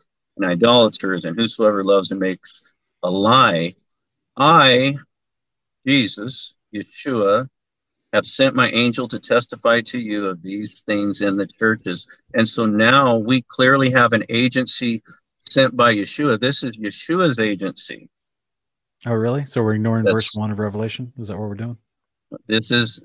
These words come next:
Speaker 1: this is another, uh, a different conversation. It's
Speaker 2: No,
Speaker 1: in
Speaker 2: it's
Speaker 1: the book
Speaker 2: not.
Speaker 1: of
Speaker 2: The whole
Speaker 1: Revelation.
Speaker 2: message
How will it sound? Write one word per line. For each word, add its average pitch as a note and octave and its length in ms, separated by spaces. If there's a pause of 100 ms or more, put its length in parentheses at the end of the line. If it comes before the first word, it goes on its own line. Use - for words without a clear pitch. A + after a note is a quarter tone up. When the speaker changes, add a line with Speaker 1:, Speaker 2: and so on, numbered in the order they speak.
Speaker 1:
this A#2+ 300
is B2+ 200
another, B2 600 (320)
uh, G#2 300 (240)
a A2 140
different A2+ 440
conversation. A#2 960 (300)
It's A2 180
Speaker 2:
No, A#2 60
Speaker 1:
in A#2 60
Speaker 2:
it's G#2 100
Speaker 1:
the - 80
book A#2 180
Speaker 2:
not. A#2+ 40
Speaker 1:
of A#2 60
Speaker 2:
The A#2+ 140
whole B2+ 140
Speaker 1:
Revelation. A#2 380
Speaker 2:
message C#3 340